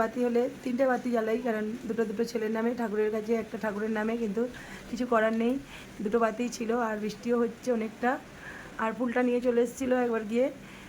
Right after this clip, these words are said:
আর মালা গেঁথে নিয়েছি। আর এই ঠাকুরটার এখনও দেওয়া হয়নি, কারণ ওটা আমার হাত যায় না, ওদের বাবা স্নান করে দেবে। আর সবার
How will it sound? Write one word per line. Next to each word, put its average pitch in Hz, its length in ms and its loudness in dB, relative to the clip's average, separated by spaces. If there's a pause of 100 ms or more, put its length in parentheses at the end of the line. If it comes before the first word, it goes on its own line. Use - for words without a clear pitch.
(180)
আর 226 120 -2
মালা 214 240 2
গেঁথে 226 260 0
নিয়েছি। 240 280 -2 (140)
আর 214 140 2
এই 214 100 -4
ঠাকুরটার 220 380 -4
এখনও 226 240 -2
দেওয়া 208 180 2
হয়নি, 233 300 2
কারণ 208 180 0 (440)
ওটা 233 180 2
আমার 226 180 2
হাত 208 100 -2 (100)
যায় 226 180 2
না, 240 140 2
ওদের 208 220 -2
বাবা 214 220 0
স্নান 220 260 -8
করে 220 200 0
দেবে। 214 180 2 (1080)
আর 214 100 2 (140)
সবার 240 260 4